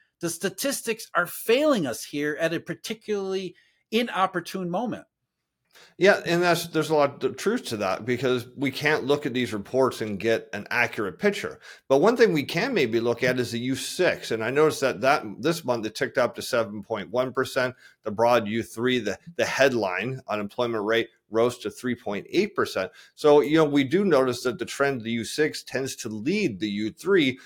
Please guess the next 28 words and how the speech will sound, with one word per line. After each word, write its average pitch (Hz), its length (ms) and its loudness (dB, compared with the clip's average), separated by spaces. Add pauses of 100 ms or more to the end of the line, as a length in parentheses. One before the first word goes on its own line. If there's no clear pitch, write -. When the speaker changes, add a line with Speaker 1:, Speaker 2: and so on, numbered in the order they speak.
(160)
Speaker 2:
And 117 120 -2
if - 120 -4
that's 147 300 2
any 113 240 0
indication 123 680 -2
that 113 160 0 (200)
maybe 208 300 2
we're 170 160 2
just 151 260 -2
seeing 165 220 2
a 139 80 4
little 175 380 4
bit 127 200 4
of 120 140 4
it 123 160 0 (200)
pop 143 300 0
up 139 220 6
in 131 80 2
a 123 80 0
spot 131 420 2
what 131 200 2 (100)
not 160 320 0
too 170 100 0
many 151 200 2
people 139 340 -2
normally 127 340 0
look 156 300 -4
at. - 140 -12